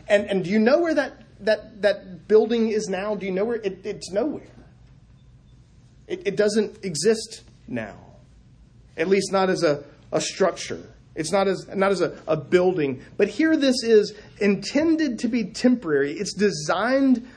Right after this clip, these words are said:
to only last until David and Solomon can build a permanent structure. And yet, it is set apart for a particular and holy use.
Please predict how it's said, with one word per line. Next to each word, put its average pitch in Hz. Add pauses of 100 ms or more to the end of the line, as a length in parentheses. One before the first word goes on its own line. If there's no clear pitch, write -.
(200)
to 220
only 247
last 196
until 180 (300)
David 185
and 156
Solomon 156
can 131
build 147 (160)
a 123
permanent 143
structure. - (1600)
And 165
yet, 185 (960)
it 185
is 170
set 240
apart 151 (600)
for 180
a 160
particular 220 (200)
and 131
holy 170 (280)
use. -